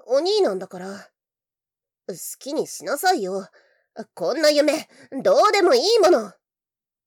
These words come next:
何も感じない。何も感じない。心と滅却すれば、火もまた涼し。心と滅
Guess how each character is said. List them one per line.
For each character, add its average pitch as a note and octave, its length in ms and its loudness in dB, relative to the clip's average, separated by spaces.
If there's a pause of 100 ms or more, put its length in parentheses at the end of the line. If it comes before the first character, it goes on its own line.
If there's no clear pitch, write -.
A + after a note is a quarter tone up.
(1200)
何 F#3+ 440 -12
も G3+ 160 -10
感 G#3 320 -12
じ G#3 140 -10
な A#3 160 -10
い。 G#3 120 -16 (420)
何 B3 340 -6
も C4+ 200 -6
感 C4+ 320 -10
じ C4 120 -10
な C4+ 180 -8
い。 A#3 100 -16 (520)
心 B3 420 -8
と F#3 180 -20
滅 E3+ 360 -18
却 A#3+ 180 -12
す - 160 -10
れ C4 120 -4
ば、 A3 180 -8 (380)
火 E4 220 -8
も D4 160 -4
ま F3 160 -16
た A#3 140 -12
涼 B3+ 380 -12
し。 - 280 -12 (680)
心 C#4 440 -10
と F#3 280 -18 (100)
滅 A3+ 200 -12